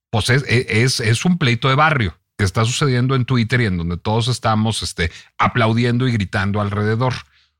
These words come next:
¿Por qué? Es decir, ¿por qué la reacción inmediata de una presunta víctima como Elena Ríos no es ir a los tribunales y decir, "El señor abusó sexualmente de mí"? ¿Y por qué la reacción de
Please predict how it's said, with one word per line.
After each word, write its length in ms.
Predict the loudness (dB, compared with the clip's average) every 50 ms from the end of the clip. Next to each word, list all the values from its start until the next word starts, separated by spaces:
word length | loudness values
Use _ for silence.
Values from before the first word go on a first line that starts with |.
| _ _ _ _ _ _ _
¿Por 280 | 0 2 2 2 0
qué? 360 | 0 -2 -2 -2 -2 -6 -10 _
Es 400 | -8 -8 -4 -4 -4 -4 -2 0
decir, 340 | 0 0 2 2 0 0 0 0
¿por 240 | 0 0 0 0
qué 400 | -2 -2 -2 -2 -2 -4 -8 _ _ _ -6
la 200 | -2 0 0 2
reacción 500 | 0 0 -2 -2 -2 -2 0 0 0 0
inmediata 840 | 0 0 0 0 0 -2 -2 -2 -2 -2 -2 -2 -2 -2 -2 -2 -4 _
de 420 | -6 -2 -2 0 0 -2 -4 _ _ _ _ _ _ _ _ -6
una 280 | -4 -2 0 0 -2 -2
presunta 460 | -4 -4 -4 -2 -2 -2 -2 -2 -2
víctima 440 | -2 -2 -4 -4 -4 -4 -4 -4 -4
como 200 | -4 -4 -2 -2
Elena 300 | -2 -2 -2 -2 -2 -2
Ríos 400 | -2 -2 0 0 0 0 0 0
no 220 | 0 0 0 0
es 200 | 0 -2 -4 -6 -4
ir 140 | -4 -2 -2
a 60 | -2
los 200 | -2 -4 -6 -8
tribunales 640 | -10 -10 -10 -8 -8 -6 -6 -6 -6 -6 -8 -10 -12
y 40 | -12
decir, 360 | -12 -6 -4 -2 0 0 -2 -4 -8 -20 _ _ _
"El 80 | -10 -6
señor 160 | -4 -2 -2
abusó 280 | -2 -2 -4 -6 -6 -6
sexualmente 580 | -6 -8 -8 -8 -8 -6 -6 -6 -6 -6 -6 -4
de 80 | -4
mí"? 220 | -2 -2 -2 -4 -6 _ _ -20 -20 _ _ _ -2
¿Y 100 | -2 -2
por 260 | 0 0 -2 -2 -2
qué 320 | 0 0 0 0 0 -2 -4
la 260 | -4 -2 0 0 0
reacción 640 | 0 0 -2 -2 -4 -4 -2 0 0 2 2 0 0 -2 -8 -20 -20 _ _ -8
de 220 | -4 -2 0 2